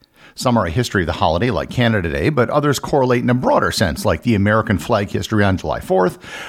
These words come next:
or a father-son themed episode aired on Father's Day. How do you decide which special days get an episode? Do you limit these type of episodes so as not to become a daily history podcast?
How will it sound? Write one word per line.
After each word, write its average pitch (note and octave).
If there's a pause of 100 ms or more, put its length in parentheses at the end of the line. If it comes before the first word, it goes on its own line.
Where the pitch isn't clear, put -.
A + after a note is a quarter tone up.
(120)
or D3
a C3+
father-son A2+
themed G#2
episode F#2
aired E2+
on F2
Father's G2
Day. - (560)
How D#4
do F4
you E4
decide G#2
which D3
special A#2+
days F2
get G2
an C3+
episode? - (280)
Do G#2+
you G#2+
limit A#2
these G#2+
type G#2
of E2
episodes A#2+
so G2
as F2
not G2+
to -
become G2
a -
daily E2
history F3+
podcast? -